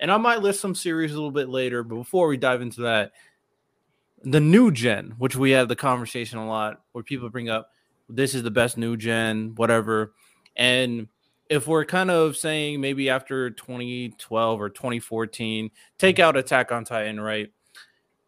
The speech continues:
Is Jujutsu Kaisen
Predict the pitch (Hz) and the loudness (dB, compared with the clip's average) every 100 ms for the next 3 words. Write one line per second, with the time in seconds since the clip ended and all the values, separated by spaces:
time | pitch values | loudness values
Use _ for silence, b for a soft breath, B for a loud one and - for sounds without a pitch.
0 | _ _ _ _ _ _ _ _ _ _ | _ _ _ _ _ _ _ _ _ _
1 | _ _ - 196 247 165 135 175 185 170 | _ _ 6 6 6 0 -2 -2 -2 -2
2 | 196 - 165 151 113 113 110 123 | -4 2 2 2 0 -6 -8 -10